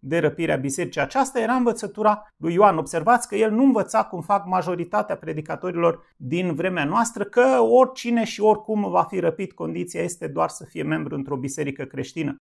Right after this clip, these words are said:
Nu, Ioan le atrage atenția: "Copilașilor, rămâneți în El." Așa cum, uh, spune tot în aceeași epistolă,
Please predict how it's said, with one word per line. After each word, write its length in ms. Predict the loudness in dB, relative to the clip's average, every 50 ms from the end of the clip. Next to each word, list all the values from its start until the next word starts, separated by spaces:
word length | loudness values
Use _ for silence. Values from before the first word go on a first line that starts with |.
| _ _ _ _
Nu, 320 | -10 -6 -2 0 0 2 2
Ioan 600 | 2 2 4 6 6 6 6 4 2 0 -4 -10 _ -8
le 320 | -4 0 2 2 4 6
atrage 440 | 6 6 6 4 2 2 2 2 2
atenția: 680 | -4 -4 -2 -4 -2 -2 -2 -2 -2 -2 -2 -2 -4 -12 _ _ _ _ _ _
"Copilașilor, 1000 | -4 -4 -2 0 2 4 6 6 6 4 4 6 6 6 6 6 6 6 6 6
rămâneți 640 | 6 4 4 6 6 6 6 6 4 2 0 -2 -6
în 80 | -4
El." 260 | -4 -4 -4 -6 -8 -10 _ _ _ _ _ _ _ _
Așa 320 | -6 -2 -2 2 4 4 2
cum, 220 | 2 2 -2 0
uh, 160 | 2 2 2 0
spune 600 | -2 -4 -8 -4 -2 -2 0 -2 -4 -6 _ _
tot 180 | -4 -4 -4 -2
în 100 | 0 -2
aceeași 340 | -2 -2 -2 -6 -6 -6
epistolă, 500 | -8 -8 -6 -8 -8 -4 -2 0 0 0